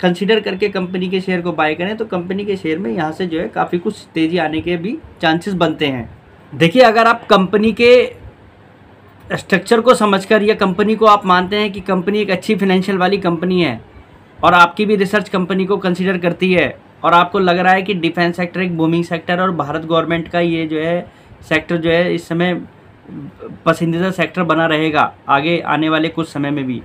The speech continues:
तो आपको अपने defense sector के portfolio में इस company को ज़रूर ऐड करना चाहिए, क्योंकि global, sorry, sector leader भी है company और valuations भी attractive हैं। तो मेरी नज़र में अगर आप एक लाख रुपए अगर defense के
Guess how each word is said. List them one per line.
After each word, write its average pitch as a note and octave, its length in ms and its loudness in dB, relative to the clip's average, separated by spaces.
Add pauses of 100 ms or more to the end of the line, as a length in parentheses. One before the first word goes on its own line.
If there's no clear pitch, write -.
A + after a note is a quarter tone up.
(460)
तो A3 60 2
आपको F3+ 580 4 (500)
अपने A3 320 0
defense G3 420 0
sector F#3 340 -2
के F#3+ 200 -2
portfolio D#3+ 640 -2
में F#3 180 -2
इस F#3+ 200 -6
company E3 400 -4
को F3+ 140 -2
ज़रूर E3+ 340 0
ऐड D#3 200 2
करना D#3 300 0
चाहिए, D3 300 -4
क्योंकि F3 300 -6
global, D3+ 480 2 (460)
sorry, D3+ 360 0
sector D#3+ 360 0
leader D#3 320 2
भी E3+ 180 2
है F#3 100 -2
company F#3 420 -4 (460)
और F#3 280 4 (200)
valuations D3+ 580 0
भी F#3 100 2
attractive B2+ 520 -4
हैं। A#2 180 -8 (480)
तो G3 100 0
मेरी F3 300 4
नज़र G3 260 0
में G#3 140 -4
अगर G3+ 200 -2
आप G#3 240 0
एक G#3+ 200 4
लाख F3+ 260 2
रुपए F#3 240 -4
अगर F#3+ 200 -2
defense E3+ 480 -2
के F#3+ 220 -2